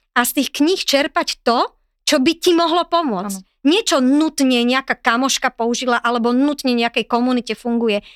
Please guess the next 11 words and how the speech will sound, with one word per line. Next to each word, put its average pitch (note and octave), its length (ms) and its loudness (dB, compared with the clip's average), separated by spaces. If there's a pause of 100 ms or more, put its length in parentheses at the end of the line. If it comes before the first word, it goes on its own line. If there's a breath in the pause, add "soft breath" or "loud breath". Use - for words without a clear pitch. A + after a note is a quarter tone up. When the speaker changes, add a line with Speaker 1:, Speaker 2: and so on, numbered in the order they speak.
(140 loud breath)
Speaker 1:
ale A3+ 140 -2
proste - 260 -4
mohlo C#4 240 2
by F4+ 140 -2
to - 120 -4
pomôcť C4 420 0
mne? A3 320 2 (420)
Skúsim G4 400 0
to E4+ 120 -2
použiť D4 440 0
takto. - 480 -2